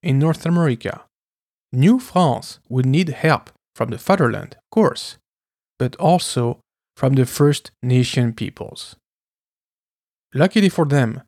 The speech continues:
their predecessors had worked over the last century and a half to establish prosperous relations with them. For the last several decades, many nations were commercial partners with the French,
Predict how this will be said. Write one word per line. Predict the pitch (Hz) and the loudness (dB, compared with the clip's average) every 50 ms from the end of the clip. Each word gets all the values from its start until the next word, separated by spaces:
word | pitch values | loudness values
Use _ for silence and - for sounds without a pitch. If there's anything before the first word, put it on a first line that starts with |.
| _ _ _ _ _ _ _ _ _ _ - | _ _ _ _ _ _ _ _ _ _ -2
their | 139 135 | -2 -2
predecessors | 127 _ _ - 202 214 240 220 - 202 165 - - 143 139 131 - - - - - - | -2 _ _ -2 0 0 0 0 0 0 -2 0 0 -2 -2 -4 -4 -10 -16 -14 -8 -4
had | 139 131 127 123 | -2 -2 0 -2
worked | 123 127 147 196 185 127 - - - _ - | -2 0 2 2 2 2 0 -6 -16 _ -6
over | - 131 131 | -4 -4 -2
the | 127 131 127 | -2 0 0
last | 127 127 - - - | 0 0 -2 -4 -4
century | - 160 151 - 147 143 139 | -4 -4 -2 -2 -2 -2 -2
and | 131 120 | -2 -4
a | 113 - | -6 -4
half | 156 165 151 113 - - - - _ _ _ _ _ _ _ | -2 0 0 -2 -4 -6 -16 -20 _ _ _ _ _ _ _
to | - - - | -18 -10 -4
establish | - 160 156 - - 180 151 143 143 143 - - - _ _ _ _ _ _ _ _ - | -2 -2 -2 0 0 0 0 2 0 -2 -2 -4 -10 _ _ _ _ _ _ _ _ 0
prosperous | - 196 247 247 - - 156 139 131 - - | 2 2 2 2 -2 0 0 0 0 0 -4
relations | 120 113 117 117 117 - - 127 127 139 | -6 -6 -4 -6 -6 -6 -6 -6 -4 -4
with | 151 151 | -4 -2
them. | 170 170 143 107 - - _ _ _ _ _ _ _ _ _ _ _ _ _ _ _ _ _ _ _ _ _ _ _ _ _ _ _ _ _ _ _ _ _ - | -2 -2 -2 -4 -6 -10 _ _ _ _ _ _ _ _ _ _ _ _ _ _ _ _ _ _ _ _ _ _ _ _ _ _ _ _ _ _ _ _ _ -2
For | - 170 165 | 0 0 2
the | 170 190 | 2 2
last | 190 220 254 247 - - - - | 2 0 0 -2 -6 -12 -18 -14
several | - - - 185 175 170 170 175 170 | -8 -4 -2 0 0 2 2 0 0
decades, | 151 139 151 151 - - 101 98 - - - - _ _ _ _ _ _ _ - | 0 -2 -2 -4 -4 -6 -10 -12 -12 -16 -20 -20 _ _ _ _ _ _ _ -4
many | 120 135 165 220 247 262 262 | 0 2 4 4 4 4 4
nations | 233 214 214 226 214 - - 113 123 135 - - _ _ _ _ _ _ _ _ - 135 | 4 4 4 2 0 -2 -8 -12 -12 -12 -16 -20 _ _ _ _ _ _ _ _ -4 -2
were | 135 131 127 - - | 0 0 0 0 2
commercial | 185 202 220 208 190 - - 185 170 | 2 4 4 2 2 0 -2 -2 -2
partners | 147 _ - 190 208 190 - - 127 123 120 - | -2 _ 0 0 0 0 0 -2 -2 -2 -2 -4
with | 127 123 | -6 -8
the | 117 - - | -8 -6 -2
French, | - 190 165 117 110 - - | 0 0 0 0 -2 -6 -12